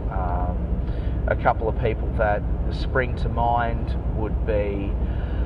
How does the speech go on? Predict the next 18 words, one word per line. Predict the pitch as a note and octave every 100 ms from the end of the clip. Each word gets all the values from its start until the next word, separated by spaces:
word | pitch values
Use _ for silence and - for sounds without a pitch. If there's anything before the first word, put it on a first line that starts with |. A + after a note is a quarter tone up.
| - - - -
uh, | C3 C#3 C#3+ C#3+ C#3 C#3 C#3+ C#3+ - - - - - - - - - - - - - - - - - - - - - - - - - - - - -
Guitars | - C#3+ D3+ C#3+ C#3+
and | B2+
Caffeine, | - C3 C#3 C#3+ F3 F#3+ - - - - - - - - -
uh, | G#2 G2+ G#2 G2+ G2+ F#2
the | A#2
young | A2+ A2+
lady | A2+ A2+ G#2+
from | A2 G#2 G#2 - - - - - - - -
the | A#2
United | A#2 A#2 A2+
States | - A#2+ A#2+ -
who | A2+
has | A2 G#2 G#2
the | -
Guitars | - G#2+ A#2+ A2+ A#2
and | A2+ -
Caffeine | A#2 - A2 G#2+